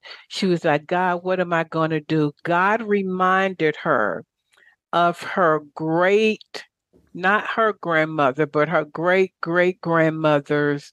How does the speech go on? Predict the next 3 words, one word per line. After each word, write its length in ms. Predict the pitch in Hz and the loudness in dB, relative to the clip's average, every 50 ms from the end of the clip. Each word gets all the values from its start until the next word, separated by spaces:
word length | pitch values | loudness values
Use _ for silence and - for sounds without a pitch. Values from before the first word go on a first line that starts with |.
| _ _ - - - - - - | _ _ -20 -20 -20 -20 -18 -12
maple 720 | - 156 160 170 180 190 202 202 196 - - 180 170 165 | -8 -6 -2 0 2 2 2 2 0 0 2 2 2 2
syrup 800 | - - - - - - 208 202 196 196 185 170 160 156 139 - _ _ | -2 -6 -14 -10 -4 0 2 2 4 4 4 4 4 2 2 0 _ _
recipe. 1080 | - 151 160 175 185 185 185 - - - 131 - - 180 - - - - - 156 156 | -6 -2 2 2 2 2 0 -2 -2 -2 -2 -2 0 0 0 0 -2 -8 -12 -14 -20